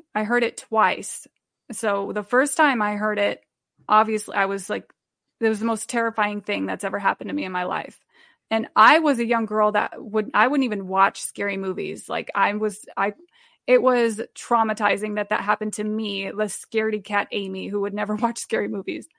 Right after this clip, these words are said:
Well, I did, but I hated them. And, um, so when I heard that once, I started to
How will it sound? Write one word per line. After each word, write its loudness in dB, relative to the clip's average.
Well, 6
I 6
did, 4
but 2
I 2
hated 0
them. -4
And, 0
um, 0
so 0
when 2
I 2
heard 0
that 2
once, 2
I 4
started 0
to -2